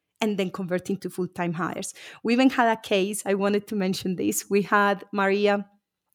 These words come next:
from Mexico, and she was interning in, at a tech company in the U S. And the internship was going absolutely amazing. And then I had a one-on-one coaching session with her. I said, "Okay, Maria, so tell me,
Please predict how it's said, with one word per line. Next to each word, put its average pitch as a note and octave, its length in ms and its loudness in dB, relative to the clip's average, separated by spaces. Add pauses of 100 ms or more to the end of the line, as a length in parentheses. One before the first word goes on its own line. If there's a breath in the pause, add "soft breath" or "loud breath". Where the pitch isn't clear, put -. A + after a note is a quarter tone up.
(120)
from G3+ 280 0
Mexico, F#3 560 -2
and F3+ 160 0
she - 100 -6
was F#3+ 140 0
interning G3 440 0
in, G3 180 0
at F#3 140 2
a F3 260 0
tech B3+ 240 -2
company F3+ 540 -4
in G3 120 -2
the F3 120 -2
U - 200 -2
S. - 220 -6 (720 loud breath)
And G3+ 540 2 (300)
the A#3 140 -2
internship B3+ 420 2
was G#3+ 200 -2
going A#3 280 0 (160)
absolutely C#4 720 0
amazing. A#3+ 500 4
And F#3+ 160 2
then G#3 140 4
I G#3 100 4
had G#3+ 200 2
a G#3+ 40 4
one-on-one G#3+ 500 2
coaching A3+ 400 -2
session B3+ 400 0
with G3 160 2
her. G3 160 -2
I G3 80 2
said, A3+ 200 -2
"Okay, E4 260 4
Maria, D4+ 260 6
so C4+ 120 -2
tell D4 280 6
me, C4 200 6